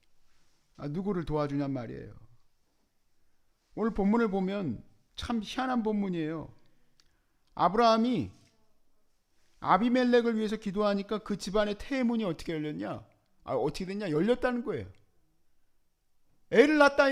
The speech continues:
얘기요. 애를 못 낳는데 애를 낳았다. 근데 아브라함 자기는 뭔데요?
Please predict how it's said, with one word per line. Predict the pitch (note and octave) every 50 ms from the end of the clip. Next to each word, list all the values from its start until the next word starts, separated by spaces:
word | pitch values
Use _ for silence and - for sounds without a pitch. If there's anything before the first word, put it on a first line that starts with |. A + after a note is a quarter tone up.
| C4+ C4
얘기요. | C4 B3+ D4+ A#3
애를 | F3+ E3 G3 A#3 C4 C4+
못 | A3+ G#3+ A#3
낳는데 | A#3+ A#3+ B3+ B3 A#3+ A#3 A#3 A#3+ A3 A3
애를 | A3 A#3
낳았다. | A3+ G#3+ G#3 G#3 G#3 - - D3+ - - - _ _ _ _ _ _ _ - - - - - - -
근데 | - C#4 D4 C4+ G#3+ C#3+ - -
아브라함 | - C#3+ F#3+ G#3 B3 C#4+ C#4 C4 B3
자기는 | - - F3+ F#3 E3+ A3 G#3+ G#3+ F#3+ D3+
뭔데요? | A#2 B2+ D3 D3 C3+ C3+ A#2 G2 - G2+